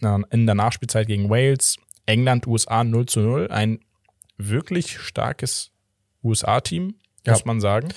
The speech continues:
Speaker 2: Ich hatte ja gesagt, so, ich bin auf jeden Fall auf das Mittelfeld gespannt.
Speaker 1: Ja.
Speaker 2: Und man muss sagen, das Mittelfeld war wirklich an dem Tag sehr, sehr stark.
Speaker 1: Sehr kompakt.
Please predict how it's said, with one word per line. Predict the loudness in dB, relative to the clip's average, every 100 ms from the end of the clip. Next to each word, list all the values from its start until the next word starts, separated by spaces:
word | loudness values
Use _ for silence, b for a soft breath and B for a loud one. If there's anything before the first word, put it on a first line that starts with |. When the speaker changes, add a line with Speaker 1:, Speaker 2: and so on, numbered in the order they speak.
| B B
Speaker 2:
Ich | 2 4
hatte | 4 4
ja |
gesagt, | 2 4 2 2
so, | 2 2 0 -6 _
ich | -6 -2
bin | 2
auf | 2 2
jeden | 2 2
Fall | 4 2 2
auf | 0 0
das | 0 0 0
Mittelfeld | -4 -4 -4 -2 -2 -2
gespannt. | -8 -4 -2 -2 -6 -10
Speaker 1:
Ja. | -4 -4 -6 _
Speaker 2:
Und | 0
man | 2
muss | 2
sagen, | 2 2
das | 2
Mittelfeld | 2 2 2 0 -2 0
war | -4 -2
wirklich | -4 -4 -2
an | -2
dem | -2 -4
Tag | -6 -6
sehr, | -6 -6
sehr | -6
stark. | -10 -12 -10
Speaker 1:
Sehr | -6
kompakt. | -2 -2 2 2 0 -6 -10